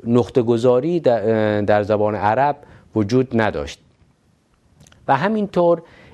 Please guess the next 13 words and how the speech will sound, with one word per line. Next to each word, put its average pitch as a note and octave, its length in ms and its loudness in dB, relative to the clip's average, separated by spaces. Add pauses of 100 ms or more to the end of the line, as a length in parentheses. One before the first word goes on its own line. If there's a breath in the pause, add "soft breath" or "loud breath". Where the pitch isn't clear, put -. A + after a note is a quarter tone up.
(100)
اعراب C3 520 2
گذاری A#2+ 560 2
بر A2+ 220 0
روی A2 340 0
کلمات C3+ 560 -2
هم F#2 260 -4 (280 soft breath)
نبود، F2 460 -4 (400)
یعنی A2+ 340 0
زیر G#2 280 0
و G#2+ 80 0
زبر C3 460 0
بر A2+ 220 0
روی B2+ 540 -2